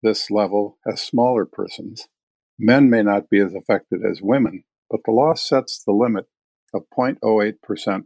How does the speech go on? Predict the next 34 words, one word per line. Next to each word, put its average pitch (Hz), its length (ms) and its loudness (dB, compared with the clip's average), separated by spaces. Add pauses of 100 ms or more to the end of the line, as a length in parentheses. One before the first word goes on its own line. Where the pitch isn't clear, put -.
for 113 160 0
everyone, 98 460 -2 (560)
big 135 180 2
or 135 120 2
small, 113 480 -4 (300)
male 113 280 0
or 104 120 2
female. - 480 -6 (600)
When 120 140 2
I 170 80 4
was 123 160 2
younger, 135 300 -2
the 98 100 -6
limit 135 340 -2
was 104 300 -6 (280)
point 127 240 -2
one 104 260 0
five 143 400 0
percent, 92 440 -4
or 98 80 -2
nearly 104 320 0
twice - 500 -2
what 104 140 -2
the 101 80 -6
limit 101 300 -2
is 101 220 -6
today. 107 520 0 (520)
Why 113 220 4
the 120 140 -2
change? 156 560 -4 (400)
Science. - 640 -6 (680)
And, 120 240 -2
of - 140 -10
course, 98 380 -2